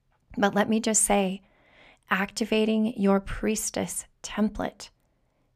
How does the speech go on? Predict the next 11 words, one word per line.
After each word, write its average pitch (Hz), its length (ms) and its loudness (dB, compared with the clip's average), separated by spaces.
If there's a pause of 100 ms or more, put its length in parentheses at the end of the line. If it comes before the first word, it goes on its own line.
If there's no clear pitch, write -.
(200)
is 226 300 6
a 208 100 -2
form 208 480 2
of 190 260 2 (240)
being. 185 680 4 (580)
As 214 280 2
you 233 160 -2
activate 202 540 -2
it, 202 180 -4
your 196 220 2
frequency 208 1040 -2